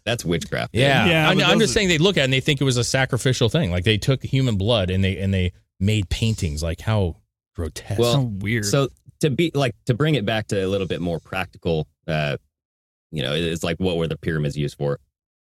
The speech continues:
Speaker 1: Jeffrey Drum, he
Speaker 2: Hmm.
Speaker 1: was on an episode of Tinfoil Hat, but he was talking about how the pyramids were chemical plants,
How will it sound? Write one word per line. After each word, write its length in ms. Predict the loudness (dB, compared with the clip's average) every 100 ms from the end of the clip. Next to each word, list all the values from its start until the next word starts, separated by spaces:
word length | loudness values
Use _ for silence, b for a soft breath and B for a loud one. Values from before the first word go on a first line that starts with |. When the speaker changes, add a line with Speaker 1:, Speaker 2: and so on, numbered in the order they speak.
| _ -14
Speaker 1:
Jeffrey 840 | -4 -2 -2 -2 -2 0 0 -2 -4 _ -14 -6
Drum, 500 | -4 -2 -2 -4 -6 _ _ _ _ _ _
he 140 | 0 0
Speaker 2:
Hmm. 40 |
Speaker 1:
was 140 | 0 0
on 180 | -2 -2
an 60 |
episode 480 | -2 -4 -6 -2 -2
of 120 | -4
Tinfoil 500 | -4 -4 -2 -2 -2
Hat, 220 | -2 -4 -4
but 100 | -4
he 140 | -2
was 160 | -2 -2
talking 260 | -4 -2
about 180 | -4 -4
how 100 | -4
the 100 | -6
pyramids 480 | -6 -4 0 0 -2
were 180 | -4 -4
chemical 480 | -6 -4 -2 -4 -8
plants, 520 | -8 -8 -10 -16